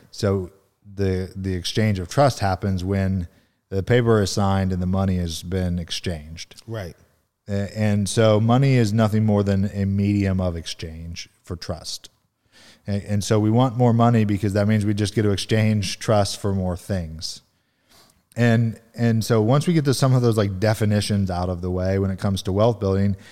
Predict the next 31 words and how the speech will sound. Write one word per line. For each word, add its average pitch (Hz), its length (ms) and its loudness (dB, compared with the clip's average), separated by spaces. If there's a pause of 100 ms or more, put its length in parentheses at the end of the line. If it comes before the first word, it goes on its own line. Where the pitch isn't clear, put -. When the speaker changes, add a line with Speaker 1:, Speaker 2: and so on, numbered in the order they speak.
(180)
Speaker 1:
then 120 320 2
I 135 160 2
thought 131 320 2
that 113 280 0
what 110 300 0
we 110 300 0
should 107 260 -2
under, 113 360 0
be 104 580 -8
thinking 120 400 -2
about 95 320 0
is, 95 200 -2
is, 92 160 -6
like, 92 300 -2 (320)
why 107 220 2
do 143 120 2
we 113 140 2
want 104 400 -2
more 92 240 -2
money? 85 540 -10
Speaker 2:
Right. 87 300 -16 (240)
Speaker 1:
What, 113 360 0
what, 127 460 0
what 135 180 2
are 151 80 4
the 131 140 2
things 123 380 0
that 98 180 -2
money 110 320 2
brings 90 560 -2
us? 87 480 -8